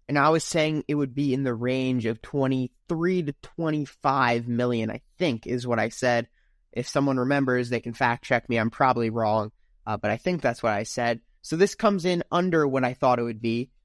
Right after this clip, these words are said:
uh, at twenty-two and a half. Uh, the guaranteed money is certainly high at sixty million, right? So that's two-thirds of it is fully guaranteed, uh, which I think makes sense with a player, you know, that caliber as Dexter Lawrence.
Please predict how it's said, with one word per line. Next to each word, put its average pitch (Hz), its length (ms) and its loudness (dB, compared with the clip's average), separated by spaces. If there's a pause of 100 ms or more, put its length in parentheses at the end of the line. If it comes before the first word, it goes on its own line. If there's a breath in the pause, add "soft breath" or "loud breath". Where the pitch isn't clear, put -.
(120)
uh, 117 40 -4
at - 200 -4
twenty-two 131 480 -2
and 117 80 -2
a 113 60 -8
half. 127 480 0 (320)
Uh, 123 140 0
the 135 120 -4
guaranteed 185 460 2
money 160 300 2
is 139 120 -2
certainly 120 320 -2
high 123 280 2
at 113 120 -4
sixty - 380 -6
million, 117 420 -2
right? 113 220 -2
So 101 100 -4
that's 107 300 -4
two-thirds 147 560 -2
of 127 80 0
it 117 60 0
is 117 280 -4
fully 131 320 0
guaranteed, 113 680 -2 (320)
uh, 120 180 2
which 180 220 0
I 151 80 4
think 135 260 -4
makes 120 240 -2
sense 120 320 0
with 120 240 0
a 107 100 -4
player, 110 520 0
you 117 80 -4
know, 104 180 -8
that - 260 -6
caliber 120 540 0
as 110 260 -4
Dexter 123 380 -2
Lawrence. 131 480 -2